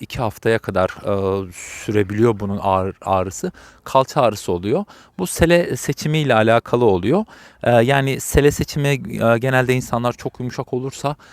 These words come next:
çok rahat edeceklerini düşünüyorlar ama aslında öyle değil. E, yani normal şu an benim bil-, bindiğim, e, sele, sele, e, road bike için,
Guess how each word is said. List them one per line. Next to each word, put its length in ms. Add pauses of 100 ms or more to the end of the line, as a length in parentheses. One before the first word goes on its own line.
(180)
çok 220
rahat 200
edeceklerini 480
düşünüyorlar 420
ama 260 (340)
aslında 340
öyle 280
değil. 240 (420)
E, 180 (1300)
yani 360
normal 480 (240)
şu 180
an 140
benim 220
bil-, 340
bindiğim, 520 (200)
e, 160
sele, 600
sele, 400 (420)
e, 80
road 500
bike 240
için, 260